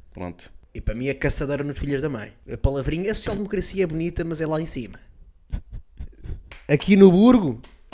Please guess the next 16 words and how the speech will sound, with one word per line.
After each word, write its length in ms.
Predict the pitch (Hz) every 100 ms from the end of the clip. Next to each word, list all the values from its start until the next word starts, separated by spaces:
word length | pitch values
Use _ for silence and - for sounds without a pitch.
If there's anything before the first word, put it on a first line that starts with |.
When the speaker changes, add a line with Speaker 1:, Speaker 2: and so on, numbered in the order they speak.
| - - - - - - - -
Speaker 1:
É 140 | 107
caçadeira. 560 | - 123 127 107 87 -
Speaker 2:
Karl 260 | - 123 123
Marx 380 | 123 135 151 -
era 100 | 147
levado 240 | 139 139
às 140 | 135 -
costas. 320 | 120 107 104
Se 60 | -
fosse 260 | 165 165
comigo, 640 | - 175 175 156 113 110 98
eu 80 | 110
sei 160 | 143
que 100 | 135
não 220 | 147 131
é, 260 | 131 131 -